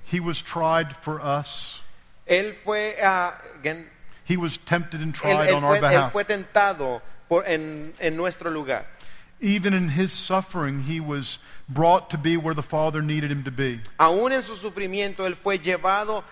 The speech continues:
Speaker 2: ahí donde el Padre deseaba que estuviera.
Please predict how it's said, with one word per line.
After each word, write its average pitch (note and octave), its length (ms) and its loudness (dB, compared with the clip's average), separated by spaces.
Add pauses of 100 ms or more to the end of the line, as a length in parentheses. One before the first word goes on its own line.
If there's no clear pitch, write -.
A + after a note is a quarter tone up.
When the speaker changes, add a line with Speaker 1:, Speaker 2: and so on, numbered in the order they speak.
Speaker 2:
ahí A3 540 0
donde A3 260 -2
el D#3 100 -2
Padre E3 360 0
deseaba C#3 500 -4
que C3+ 80 -12
estuviera. B2+ 540 -8